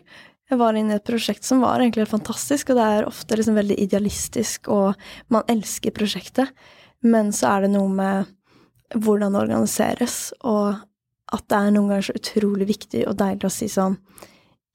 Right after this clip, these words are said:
"Jeg tar ansvar for det her området, og jeg kan, jeg tar ikke ansvar for det andre." Og det handler ikke om at jeg skal være kjip, eller at jeg ikke kan gjøre det for mindre lønn, men det handler litt om respekt til meg selv, og det handler om, eh,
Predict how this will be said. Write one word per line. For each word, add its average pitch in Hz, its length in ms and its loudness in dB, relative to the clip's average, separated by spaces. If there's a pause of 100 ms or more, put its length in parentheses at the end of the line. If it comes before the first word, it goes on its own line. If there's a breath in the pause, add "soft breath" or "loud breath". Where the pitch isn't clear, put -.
(180)
"Jeg 214 260 2
tar 214 140 2
ansvar 202 160 -4
for 190 160 -4
det 190 80 0
her 214 160 0
området, 208 400 -2
og - 140 0
jeg 202 160 0
kan, - 220 -4
jeg 196 200 0 (320)
tar 190 160 -2
ikke - 180 0
ansvar - 260 -6
for - 240 -4 (440)
det 226 120 0
andre." 190 340 -2 (760)
Og 226 80 2
det 214 80 4
handler 202 240 0
ikke 202 140 -4
om 196 80 -2
at 185 120 -8
jeg 208 300 0
skal - 300 -2
være 185 100 -2
kjip, - 480 -4
eller 190 420 2 (220 soft breath)
at 208 100 -2
jeg 202 120 -2
ikke - 160 -8
kan 190 200 0
gjøre 196 220 0
det - 60 -10
for 196 120 -2
mindre 196 320 0
lønn, 196 300 2 (400 loud breath)
men 208 180 4
det 208 80 4
handler 202 360 2
litt 196 180 -4
om 190 160 2
respekt - 380 -4
til - 100 -2
meg 220 80 0
selv, 277 240 0
og 226 100 2
det 202 80 2
handler 185 380 0
om, 190 160 -2 (160)
eh, - 400 -10